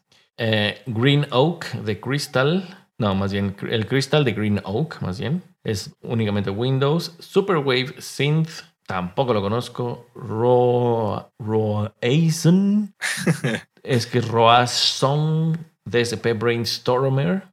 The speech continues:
Speaker 1: No lo conozco. Brain Control Toonfish cuatro. Tampoco lo conozco. De La Mancha. Dirty Harry. Tampoco lo conozco.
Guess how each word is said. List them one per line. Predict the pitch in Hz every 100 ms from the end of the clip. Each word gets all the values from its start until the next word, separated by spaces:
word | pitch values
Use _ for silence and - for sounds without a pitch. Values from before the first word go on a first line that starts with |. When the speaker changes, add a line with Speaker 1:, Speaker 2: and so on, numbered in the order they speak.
| -
Speaker 1:
No | 98 101 95 101
lo | 98
conozco. | 95 127 - 127 127 135 -
Brain | 113 127 147 156 151 151 151 151
Control | 147 139 127 135 139 147 156 - _
Toonfish | - 160 143 175 180 - -
cuatro. | - 135 175 160 - 120 147 -
Tampoco | - 90 87 85 117 101
lo | 95
conozco. | 92 104 127 - 120 127 - -
De | 107 110 110 127
La | 120
Mancha. | 120 139 127 110 - 98 92 90 82 82 104
Dirty | 98 101 117 117 98 104 _ 113 95 104
Harry. | 107 104 95 92 85 78 64 -
Tampoco | 101 90 90 85 90 120 110
lo | 95
conozco. | 95 113 - 113 117 110